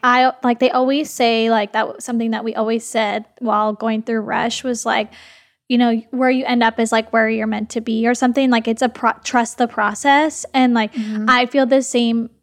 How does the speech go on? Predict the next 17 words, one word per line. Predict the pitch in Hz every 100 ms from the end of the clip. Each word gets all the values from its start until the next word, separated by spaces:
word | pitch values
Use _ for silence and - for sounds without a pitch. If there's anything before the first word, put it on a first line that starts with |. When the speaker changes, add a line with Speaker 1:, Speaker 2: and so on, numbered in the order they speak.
| _
Speaker 1:
for | - 233 220 220
grad | 214 190 208
school. | - - - 233
Like, | - 220 - -
I | 247 226 226
feel | 247 247 247
like | 240 233 254
even | 240 247 240
though |
I | 233 226
went | 226
through | 233 233
all | 220
those | 226 226
years | 208 214 220
of | 233 226
not | 220 208